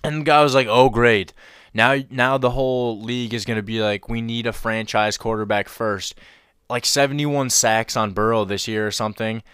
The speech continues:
and, like, or maybe it wasn't that much, maybe it was seventeen sacks in the fucking playoffs or something, but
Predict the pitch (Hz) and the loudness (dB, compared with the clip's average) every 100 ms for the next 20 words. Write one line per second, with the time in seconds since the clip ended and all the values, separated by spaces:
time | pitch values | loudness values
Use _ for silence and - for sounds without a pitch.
0 | _ _ - 107 101 101 95 - - 113 | _ _ -6 -4 0 0 0 -4 -4 -2
1 | 98 98 143 147 143 127 131 117 110 117 | -2 -2 -2 2 2 2 2 2 4 4
2 | 120 117 123 120 117 - 113 110 110 - | 4 2 2 0 0 2 2 2 -2 -4
3 | 107 110 117 113 - 113 98 110 104 101 | -4 -2 0 0 -2 -4 -2 -2 -2 -4
4 | 98 98 104 107 117 107 117 117 104 95 | -2 2 2 0 -4 -6 -6 -2 -2 -4